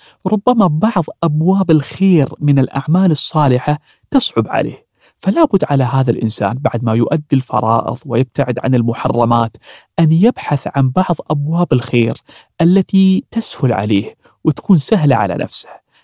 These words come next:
يعني بعض الناس مثلا يقول لك: "إني أقرأ قرآن كل يوم، هذا الأمر سهل جدا علي". لا تضيع هذا الأمر، احرص عليه. بعض الناس يقول لك: "طيب أنا ما أقدر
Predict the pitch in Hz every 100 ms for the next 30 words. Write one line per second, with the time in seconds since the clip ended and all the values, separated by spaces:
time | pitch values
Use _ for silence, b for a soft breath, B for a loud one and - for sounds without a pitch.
0 | - 135 131 170 160 156 160 156 - 143
1 | 113 110 120 b b - 165 185 170 -
2 | 170 170 - 220 185 175 - 165 202 196
3 | 156 - 190 196 190 170 180 214 196 185
4 | - 214 190 - - 240 196 190 277 -
5 | 196 135 101 110 - _ _ - 254 -
6 | 220 175 147 165 160 160 196 196 - _
7 | _ 247 - 156 - 95 - _ _ B
8 | B B - - 185 190 170 185 196 190
9 | 180 - 185 - 196 190 202 269 202 175